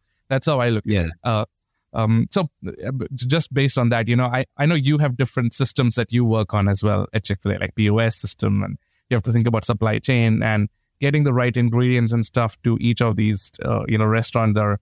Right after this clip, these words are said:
Speaker 1: uh, you know, the locations that you have, and then you have mobile apps and all these different. How important is, uh, you know, scale, high availability, or, mm, zero downtime, uh, to, to, mm, different use cases? And maybe you can take one of those and kind of help,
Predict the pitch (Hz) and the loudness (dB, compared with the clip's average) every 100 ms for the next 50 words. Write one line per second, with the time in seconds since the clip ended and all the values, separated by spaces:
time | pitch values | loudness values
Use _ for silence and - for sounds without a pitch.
0 | _ _ - 110 104 113 110 - - 107 | _ _ -4 -2 0 2 0 -2 -2 0
1 | 107 123 120 123 110 107 113 113 113 127 | 0 0 2 2 2 0 0 0 0 0
2 | 127 123 127 123 120 113 113 110 113 - | 2 0 0 0 0 0 0 0 0 0
3 | 113 - - 139 135 131 113 117 117 104 | -2 -2 -6 -2 0 0 -2 -2 -2 -2
4 | _ _ _ _ 180 196 208 165 151 151 | _ _ _ _ -2 -2 0 0 0 0
5 | 151 147 - 127 123 117 - 113 110 123 | 0 0 0 0 2 0 -2 -2 0 0
6 | 127 - 123 120 117 117 113 113 113 113 | 0 0 0 2 2 2 2 2 0 0
7 | 117 110 107 104 - 120 117 113 113 123 | 2 2 2 -2 -4 -6 -4 -4 0 2
8 | 117 113 113 107 107 107 104 - _ _ | 2 2 2 2 2 2 2 -2 _ _
9 | 110 104 104 135 131 101 - 135 117 _ | -2 0 0 0 0 -4 -4 -4 -4 _
10 | - 123 120 - 139 147 123 117 117 110 | -6 -4 -4 -2 0 2 2 2 0 0
11 | 101 101 107 110 143 170 185 160 156 139 | 0 0 0 2 2 2 2 2 0 -2
12 | 135 123 127 123 120 120 117 110 127 113 | -2 0 0 0 -2 0 0 0 -2 -4
13 | _ _ - 139 147 | _ _ -4 -2 -2